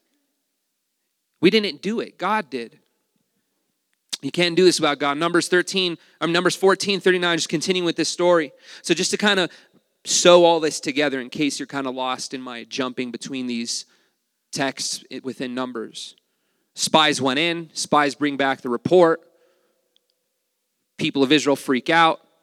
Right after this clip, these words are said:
starting to throw this anarchy. They just wanna break apart from Moses and Aaron and Joshua and Caleb, and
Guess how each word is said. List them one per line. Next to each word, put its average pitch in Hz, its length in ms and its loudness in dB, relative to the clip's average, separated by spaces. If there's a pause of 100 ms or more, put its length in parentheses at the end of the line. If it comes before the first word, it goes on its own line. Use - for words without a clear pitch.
(140)
starting 147 300 0
to 135 80 -8
throw 143 160 4
this 135 160 0
anarchy. 151 460 -2
They 143 80 0
just 135 160 -4
wanna 139 220 -2
break 139 360 0
apart 147 360 0
from 131 160 -8
Moses 139 400 0
and 131 100 -8
Aaron 147 320 -2 (240)
and 120 140 -10
Joshua 139 340 0
and 131 100 -6
Caleb, 151 420 0
and 131 140 -8